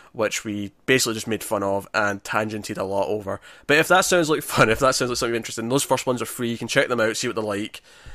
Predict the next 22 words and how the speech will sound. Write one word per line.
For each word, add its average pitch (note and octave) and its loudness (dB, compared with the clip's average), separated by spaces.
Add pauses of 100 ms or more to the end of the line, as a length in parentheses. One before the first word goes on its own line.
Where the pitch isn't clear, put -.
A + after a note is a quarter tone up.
(180)
uh, G2+ 0
and G2+ -2
you G#2+ -6
can A2+ -10
have G#2+ -6
a G#2+ -6
look G2+ -8
at G#2 -6
the, G2 -12
the - -12
tier G2 -8
if F2+ -14
you're F#2 -10
interested. F#2 -14 (120)
So, - -10 (1000)
there - -4
you D#3+ -4
go. A#2 2 (280)
There's B2 -10
all B2 -4
the A#2+ -6
stuff. - -10